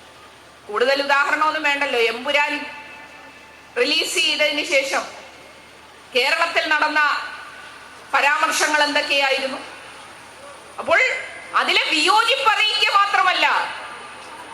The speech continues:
ആ സിനിമയുടെ നിർമ്മാതാവിന്റെ വീട്ടിലേക്ക് ഇ ഡി ചെല്ലുകയാണ് തൊട്ടടുത്ത ദിവസം തന്നെ.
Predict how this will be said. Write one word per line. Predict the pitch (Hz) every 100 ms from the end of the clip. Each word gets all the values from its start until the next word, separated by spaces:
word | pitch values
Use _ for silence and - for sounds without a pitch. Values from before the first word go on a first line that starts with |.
| - - - - - - - -
ആ | 330 -
സിനിമയുടെ | 320 349 427 427 415 415 403 339 - 254
നിർമ്മാതാവിന്റെ | 320 349 427 427 427 427 415 370
വീട്ടിലേക്ക് | - 381 359 294 262 - - - - - - 277
ഇ | 381
ഡി | 381 330
ചെല്ലുകയാണ് | 302 302 254 185 - - - - - - - - - -
തൊട്ടടുത്ത | 294 311 311 330 294
ദിവസം | 277 277 254
തന്നെ. | 214 190